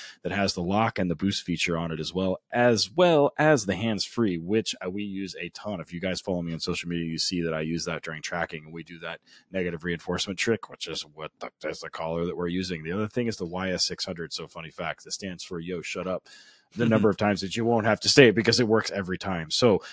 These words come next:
Speaker 1: use the discount code W D R one zero for ten percent off any single item over two hundred bucks. And of course, they also have the popper and the dropper, which I think I have five of at the kennel I use all the time. So hit 'em up,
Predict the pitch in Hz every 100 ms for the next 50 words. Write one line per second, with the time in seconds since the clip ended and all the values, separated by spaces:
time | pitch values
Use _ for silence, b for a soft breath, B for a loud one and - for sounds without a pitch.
0 | B - 117 131 117 104 131 - 117 98
1 | 113 98 82 117 123 139 113 113 120 98
2 | 92 90 90 _ _ _ - 101 143 131
3 | - 139 87 82 - 98 120 120 113 -
4 | 110 110 98 90 - 123 135 - 139 120
5 | 113 98 104 104 95 92 - 101 95 98
6 | 92 - 87 - 117 101 - b b b
7 | b _ _ _ - 117 113 - 110 104
8 | 95 104 95 98 90 85 92 85 87 85
9 | - 82 90 87 85 85 - 95 87 80
10 | 78 76 78 90 80 80 82 80 - -
11 | 82 82 82 98 90 80 95 85 123 120
12 | 110